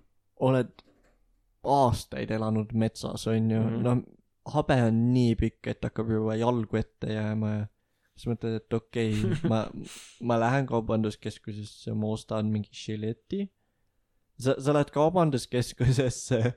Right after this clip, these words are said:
Speaker 1: sul on nagu kolm paanikahoogu ja kaks eskalaatorit, nagu, noh, sa ei tea isegi, mis asi on eskalaator, sa näed
Speaker 2: Mm.
Speaker 1: mingeid liikuvaid asju, inimesed lähevad sinna peale, vii! <laughs> Ja,
Speaker 2: <laughs>
Speaker 1: ja siis turvamees tuleb, et ei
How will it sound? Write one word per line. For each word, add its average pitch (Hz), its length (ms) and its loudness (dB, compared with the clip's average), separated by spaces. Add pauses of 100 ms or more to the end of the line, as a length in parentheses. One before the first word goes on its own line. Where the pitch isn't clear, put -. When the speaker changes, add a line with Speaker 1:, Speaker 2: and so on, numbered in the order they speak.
(880)
Speaker 1:
sul 131 340 0
on 135 140 4
nagu 131 180 2
kolm 156 380 4
paanikahoogu 123 960 2
ja 113 140 2
kaks - 340 -2
eskalaatorit, 117 840 2
nagu, 113 440 2
noh, 113 160 2 (920)
sa 147 140 2
ei 139 120 4
tea 131 200 4
isegi, 113 240 -2
mis 110 160 -2
asi 131 240 2
on 110 80 4
eskalaator, 110 520 -2
sa 113 100 -2
näed 107 160 2
Speaker 2:
Mm. 110 80 0
Speaker 1:
mingeid 113 220 -2
liikuvaid 113 360 2
asju, 113 240 0
inimesed 113 300 0
lähevad 110 180 -4
sinna 113 200 -2
peale, 175 260 -2
vii! 285 560 -2 (420)
<laughs> - 720 -4
Ja, 117 140 4 (640)
Speaker 2:
<laughs> - 600 -12
Speaker 1:
ja 127 80 4
siis 120 240 -2 (260)
turvamees 110 520 2
tuleb, 110 280 0
et - 320 -8
ei 110 220 2